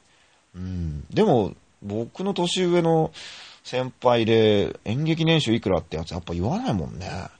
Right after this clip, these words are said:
まあ、直接本人に聞いたり、マネージャーさんからこっそり教えてもらったりして、実はそこそこ知ってんですよ。あの人これぐらい稼いでるみたいな <laughs> ことは。うん、「それは言ってもいいんじゃないの？」って、「先輩」。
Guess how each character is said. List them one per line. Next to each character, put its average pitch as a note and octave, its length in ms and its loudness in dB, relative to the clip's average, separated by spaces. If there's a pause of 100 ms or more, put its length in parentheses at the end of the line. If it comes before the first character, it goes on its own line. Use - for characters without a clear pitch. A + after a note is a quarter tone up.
(760)
ま B2 140 2
あ、 B2+ 100 4
直 B2 240 -4
接 C4 200 0
本 D4 120 4
人 F#3 80 0
に A#2+ 80 -2
聞 A#2+ 100 0
い A#2 60 2
た B2+ 100 4
り、 A2 100 4
マ G#2 140 4
ネ A#2+ 80 6
ー B2 60 4
ジ B2+ 80 6
ャ - 20 4
ー - 20 2
さ B2 160 4
ん A#2+ 140 0
か B2 80 2
ら A2+ 80 4
こ - 80 -4
っ A2 60 -2
そ - 100 -4
り G#2 100 0
教 A2 120 0
え G2+ 40 0
て G#2+ 60 -8
も G#2 80 0
ら G#2 60 2
っ - 40 -12
た F#2 100 -6
り - 20 -6
し - 20 -20
て、 F2+ 140 -8
実 A2 260 -6
は C4 80 8
そ - 160 -2
こ C3+ 80 0
そ D3 100 -4
こ C#3 80 -2
知 - 100 0
っ - 20 -12
て E3 100 -6
ん A#2 40 -6
で F2+ 40 -10
す - 80 -14
よ。 - 100 -6
あ G2 60 0
の G#2 60 -2
人 - 160 -8
こ - 100 -8
れ F#2+ 80 -2
ぐ F#2 60 -4
ら G2 80 0
い - 20 -6
稼 - 320 -4
い - 20 -4
で - 120 -6
る F#2+ 120 -6
み - 60 -8
た - 160 -6
い - 80 -4
な E2+ 100 -8 (540)
<laughs> - 540 -4
こ G3+ 100 -6
と G2 160 -2
は。 - 140 -4 (880)
う - 20 -14
ん、 E2+ 160 -8
「そ D#3+ 120 -4
れ A3+ 60 6
は B3 40 4
言 F3 120 6
っ - 20 -12
て F#4+ 160 0
も E4+ 100 4
い F4 40 2
い - 20 2
ん G4+ 40 -2
じ G#4 60 2
ゃ G#4 60 8
な D4 120 4
い - 60 0
の？」 C3 160 6
っ E3 80 0
て、 - 320 -14
「先 F#3 240 -6
輩」。 A3 300 -2